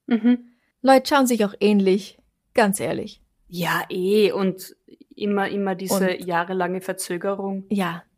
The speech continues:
Speaker 2: das kann halt echt nicht helfen. Und in Andalsnes, das ist ein Anlegeort für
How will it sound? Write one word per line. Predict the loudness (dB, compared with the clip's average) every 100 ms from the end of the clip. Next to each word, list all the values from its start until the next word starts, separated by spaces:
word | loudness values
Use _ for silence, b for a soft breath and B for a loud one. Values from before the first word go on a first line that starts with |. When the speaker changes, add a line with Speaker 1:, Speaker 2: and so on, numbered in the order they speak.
| -6
Speaker 2:
das | -6 -6 -14 _ -12
kann | -4 -4 -2
halt | -4 -4
echt | -6 -6 -4
nicht | -6 -4
helfen. | -4 -4 -4 -6 -6 _ _
Und | 0 2 4 2 0 -2
in | 0 2
Andalsnes, | 4 4 4 4 2 4 2 0 -4 -4
das | -2 0
ist | -2 -2
ein | -2 -2
Anlegeort | 0 2 4 4 4 4 2 2 -10
für | -4 0 0 -2